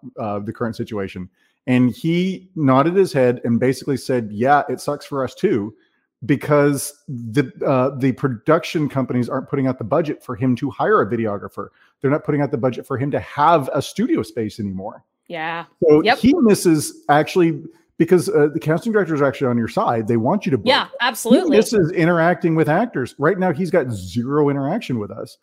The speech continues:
Speaker 1: And
Speaker 2: Mm-hmm.
Speaker 1: it's, uh, it's one of those kind of things where they're not paying him, uh, uh, enough. They basically decide, "Well, if you're working from home, we're gonna pay you less."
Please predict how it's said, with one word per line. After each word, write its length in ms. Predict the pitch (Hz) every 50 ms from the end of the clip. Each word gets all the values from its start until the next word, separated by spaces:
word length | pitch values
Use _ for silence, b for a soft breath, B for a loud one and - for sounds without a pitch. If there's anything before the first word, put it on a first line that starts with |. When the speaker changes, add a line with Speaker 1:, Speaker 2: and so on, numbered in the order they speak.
| _ _ _ _ _ _ _ 180
Speaker 1:
And 220 | 131 131 131 123 139
Speaker 2:
Mm-hmm. 100 | 151 135
Speaker 1:
it's, 200 | 131 - - 147
uh, 260 | 131 123 123 123 127 - -
it's 200 | 139 131 - -
one 100 | 156 165
of 40 |
those 100 | 165 156
kind 140 | - 156 139
of 80 | 131 -
things 260 | 139 131 131 110 101
where 220 | 127 120 120 123
they're 180 | 113 113 131 156
not 220 | 165 170 151 - -
paying 260 | 131 147 151 156 147
him, 420 | 123 135 135 131 127 123 120 123 - _ _ _ _ _ _ _ -
uh, 240 | 123 120 117 110 107 117 - -
uh, 160 | 123 113 117
enough. 460 | 117 113 123 151 - 120 117 - - -
They 100 | 135 135
basically 360 | 113 160 165 - - - 143
decide, 200 | 117 151 147 139
"Well, 100 | 120 131 127
if 40 |
you're 100 | 127 123
working 240 | 131 165 165 180 147
from 140 | 120 127 123
home, 140 | 131 151 139
we're 80 | 127
gonna 100 | 131 123
pay 120 | 107 135 135
you 100 | 127 107
less." 300 | 101 95 - - -